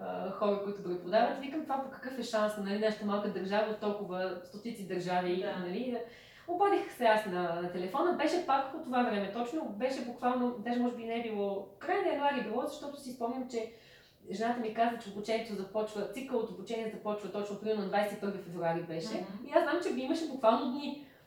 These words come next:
Speaker 1: до това
Speaker 2: Да,
Speaker 1: нещо
Speaker 2: виж,
Speaker 1: и
Speaker 2: да.
Speaker 1: викам, "Значи, това е знак", записвам се веднага.
Speaker 2: Какъв е шансът?
Speaker 1: Да,
Speaker 2: Да.
Speaker 1: записах се, за да науча неща за себе си, то първото ниво от обучението се казва "Заживей дизайна си", така че идеята ми беше да науча повече неща за себе си.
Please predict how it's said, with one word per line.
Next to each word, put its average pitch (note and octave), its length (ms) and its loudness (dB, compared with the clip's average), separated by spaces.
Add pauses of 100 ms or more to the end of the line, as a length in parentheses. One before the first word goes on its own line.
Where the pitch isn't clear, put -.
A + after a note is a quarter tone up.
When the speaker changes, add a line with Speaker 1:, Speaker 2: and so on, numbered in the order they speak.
Speaker 1:
до F#3 180 -8
това G#3 100 2
Speaker 2:
Да, G3 80 2
Speaker 1:
нещо G3+ 240 0
Speaker 2:
виж, D4+ 180 2
Speaker 1:
и B3 160 2
Speaker 2:
да. G#3+ 60 -2
Speaker 1:
викам, A#3+ 260 -2 (140)
"Значи, F#3 280 -6
това G#3+ 200 6
е A3 60 8
знак", - 440 2
записвам D#4 500 0
се F4 120 0
веднага. F4 440 4 (340)
Speaker 2:
Какъв A#3 200 -6
е C4 40 -8
шансът? C4 600 -10 (100)
Speaker 1:
Да, A#3+ 440 4
Speaker 2:
Да. A#3+ 160 0
Speaker 1:
записах F4 360 4
се, G4 160 0 (1000)
за B3 200 0
да A#3 120 4
науча E4+ 320 2
неща B3 400 4
за - 60 -8
себе F3+ 240 0
си, F#4+ 340 -4 (800)
то C4+ 160 -2
първото C#4 340 -2
ниво B3 200 6
от A#3+ 120 2
обучението A#3 420 -2
се - 60 -18
казва A#3 240 0
"Заживей F#3+ 340 -2
дизайна E3+ 400 -4
си", - 160 -10
така G#3+ 240 -8
че A3 80 -10
идеята G#3+ 280 -4
ми G3+ 120 -2
беше G#3 180 -6
да F#3 100 -10
науча G3 240 -6
повече F3+ 240 -4
неща E3+ 260 -4
за E3 80 -8
себе E3+ 220 -4
си. F4 340 -4